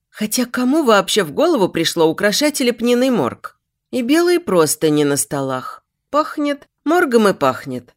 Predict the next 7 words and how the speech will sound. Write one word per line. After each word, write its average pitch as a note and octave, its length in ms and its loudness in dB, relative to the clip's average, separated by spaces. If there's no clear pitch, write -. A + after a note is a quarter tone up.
Чистящим D4 580 0
средством, C3 720 -4
дезинфектантом. A3 1120 -4
И A3 100 -6
самую G#3+ 460 2
малость – C#4+ 580 -2
мертвечиной. F3 1000 -4